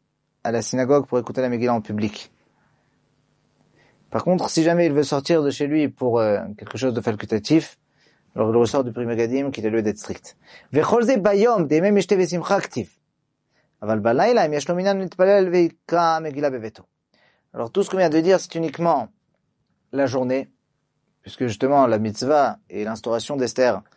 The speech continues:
c'était yemei mishte vesimcha, donc en fait de faire la, la, la fête la journée.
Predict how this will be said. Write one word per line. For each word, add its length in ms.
c'était 300
yemei 360
mishte 200
vesimcha, 440
donc 180
en 40
fait 160
de 140
faire 220
la, 200
la, 140
la 160
fête 380
la 160
journée. 460